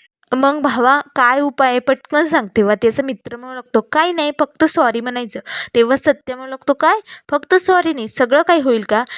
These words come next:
तेव्हा त्याचे मित्र म्हणू लागतात, "हो, एक सॉरीनी सगळं काही भांडण मिटून जातं." तेव्हा सत्य म्हणू लागतो, "मग ठीक आहे, मी एकदा काय दहा वेळेस बापाला सॉरी म्हणेल." तेव्हा त्याचे मित्र म्हणू लागतात, "अरे,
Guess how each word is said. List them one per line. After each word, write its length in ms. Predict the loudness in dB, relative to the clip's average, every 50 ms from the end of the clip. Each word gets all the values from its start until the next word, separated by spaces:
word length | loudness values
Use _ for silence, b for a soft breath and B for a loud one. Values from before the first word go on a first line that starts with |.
| B B -6
तेव्हा 200 | -2 -2 -2 0
त्याचे 300 | 0 -2 -2 -2 -2 -4
मित्र 320 | -4 -4 -2 0 0 0
म्हणू 180 | 0 0 -2 -2
लागतात, 340 | -2 -2 0 0 0 0 0
"हो, 360 | 0 4 6 6 6 6 4 4 2
एक 200 | 0 0 0 0
सॉरीनी 440 | 0 2 2 2 2 2 -2 -4 -6 -2
सगळं 360 | -2 -2 -2 0 -2 -4 -2 0
काही 120 | 2 0 2
भांडण 400 | 2 0 -2 -2 -4 -4 -6 -6
मिटून 340 | -6 -8 -4 -4 -4 -2 0
जातं." 320 | 0 -2 0 0 0 -2 -2 B B B B B 0
तेव्हा 240 | 2 2 4 2 2
सत्य 340 | 2 2 0 0 0 _ -2
म्हणू 180 | 0 0 0 0
लागतो, 260 | 0 -2 0 _ 0 0
"मग 120 | 0 -4 -8 -10
ठीक 200 | -14 -8 -4 -4
आहे, 100 | -4 -4 -4
मी 140 | -6 -4 -4
एकदा 340 | -4 -4 -4 -2 -2 -2 0
काय 200 | 0 0 -2 0 0
दहा 340 | -2 -2 0 0 0 2 2
वेळेस 260 | 2 0 0 -2 -2 -2
बापाला 420 | -2 -2 0 0 -2 -2 -2 -2
सॉरी 280 | -2 0 0 0 0 -2
म्हणेल." 280 | -4 -6 -6 -6 -6 -8 B B B B B 2
तेव्हा 200 | 4 4 4 4
त्याचे 260 | 2 2 0 -2 -4 -6
मित्र 280 | -6 -8 -2 -2 -2 0
म्हणू 180 | 0 0 -2
लागतात, 380 | -2 0 0 0 0 0 0 0
"अरे, 260 | 2 2 2 2 2